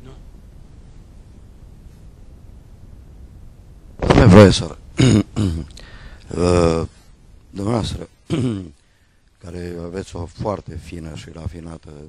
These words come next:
Speaker 2: analize asupra <clears throat> societății românești. Uh,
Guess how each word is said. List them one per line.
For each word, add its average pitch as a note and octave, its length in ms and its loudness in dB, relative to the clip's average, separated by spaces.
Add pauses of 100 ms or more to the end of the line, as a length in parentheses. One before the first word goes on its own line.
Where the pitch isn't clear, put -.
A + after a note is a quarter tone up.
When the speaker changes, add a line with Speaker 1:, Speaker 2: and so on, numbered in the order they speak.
(800)
Speaker 2:
analize F2 480 -14
asupra E2 540 -16 (160)
<clears throat> G#2+ 280 -10
societății E2 800 -18
românești. D#2+ 640 -20 (760)
Uh, F2 400 -12